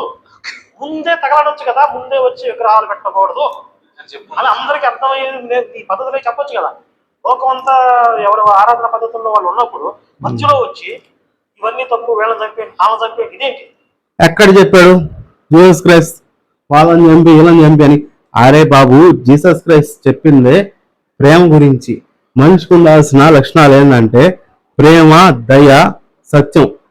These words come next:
Speaker 3: ఈ మూడు లక్షణాలు మనిషిలో ఉండాలని చెప్పాడు. "నీ వలే నీ పొరుగు వాడిని ప్రేమించమని" చెప్పాడు జీసస్ క్రైస్ట్. "ఎవరిని చంపేయి, ఎవరిని కొట్టేయి" అని జీసస్ క్రైస్ట్ చెప్పలేదు. ఇంకో విషయం, నువ్వు అడుగుతున్నావు, "ఇన్ని రోజులు ఏం పీకుతున్నారు జీసస్ క్రైస్ట్?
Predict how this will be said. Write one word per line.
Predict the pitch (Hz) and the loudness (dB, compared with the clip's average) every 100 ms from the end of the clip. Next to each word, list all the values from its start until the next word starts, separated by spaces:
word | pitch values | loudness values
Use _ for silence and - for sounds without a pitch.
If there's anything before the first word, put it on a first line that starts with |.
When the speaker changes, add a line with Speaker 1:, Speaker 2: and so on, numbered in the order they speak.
| - | -4
Speaker 3:
ఈ | 127 | 0
మూడు | 139 185 185 | 4 4 4
లక్షణాలు | 165 165 170 156 | 2 0 0 2
మనిషిలో | 147 156 165 147 | 2 0 2 2
ఉండాలని | 143 147 139 139 | 4 4 4 4
చెప్పాడు. | 131 131 120 - _ - | 2 0 -4 -6 _ 0
"నీ | 143 190 | 4 6
వలే | 180 196 | 6 4
నీ | 180 165 | 4 2
పొరుగు | - 151 180 180 | 0 2 4 6
వాడిని | 160 160 147 | 4 4 2
ప్రేమించమని" | 147 147 147 139 131 131 | 2 2 2 2 2 2
చెప్పాడు | 120 123 120 - _ _ 135 | 0 -2 -2 -6 _ _ -6
జీసస్ | 139 151 | -2 -2
క్రైస్ట్. | - 117 - _ _ 131 | 0 -4 -4 _ _ 0
"ఎవరిని | 131 147 147 | 2 2 2
చంపేయి, | 147 135 143 135 127 135 | -2 -4 -2 -2 2 4
ఎవరిని | 120 127 139 135 | 4 4 4 2
కొట్టేయి" | 139 120 127 120 143 _ _ _ | -2 -4 -2 -2 -4 _ _ _
అని | 170 165 | -2 2
జీసస్ | 190 208 208 | 2 0 -2
క్రైస్ట్ | 196 156 160 | -4 -2 -4
చెప్పలేదు. | 156 175 123 - _ _ - | -2 0 -2 -4 _ _ -6
ఇంకో | 185 196 190 | -4 0 0
విషయం, | 175 - 190 - _ _ - | 0 0 -4 -4 _ _ 0
నువ్వు | 170 160 | 2 4
అడుగుతున్నావు, | 160 190 190 180 156 131 139 139 _ - | 4 2 2 0 0 2 0 -2 _ 0
"ఇన్ని | 190 208 202 | 4 4 6
రోజులు | 190 185 190 180 | 6 4 2 0
ఏం | 170 170 | 0 0
పీకుతున్నారు | 160 156 - 156 151 147 | -2 -4 -4 -2 -2 -2
జీసస్ | 135 139 131 | -4 -6 -10
క్రైస్ట్? | - 131 135 127 - | -10 -6 -4 -6 -14